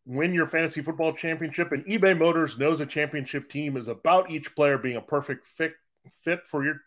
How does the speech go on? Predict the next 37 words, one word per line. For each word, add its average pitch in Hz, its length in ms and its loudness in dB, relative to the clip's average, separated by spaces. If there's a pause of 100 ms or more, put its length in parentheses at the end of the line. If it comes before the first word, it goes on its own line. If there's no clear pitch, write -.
team 175 540 0
and 147 380 0
your 143 140 2
vehicle. 160 460 2 (160)
Same 175 520 4
with 147 320 0
your 135 160 4
vehicle. 123 460 -2 (600)
eBay's 196 600 6 (280)
Guaranteed 151 380 2
Fit 190 240 0 (160)
and 127 240 -4
more 156 300 4
than 156 120 2
a 135 40 0
hundred 175 240 2
twenty-two 165 400 -4
million 151 320 0
parts 151 260 4
and 135 100 -6
accessories 143 460 -2
for 127 220 0
your 104 60 -6
vehicle 143 340 0
right 135 260 2
at 131 140 -6
your 113 60 -14
fingertips. 170 500 -6
You 165 100 -8
can 170 180 2
make 190 160 4 (320)
sure 196 440 4 (300)
your 190 120 6
ride 196 320 12
stays 156 320 2
running 180 220 -2
smoothly. 127 480 -2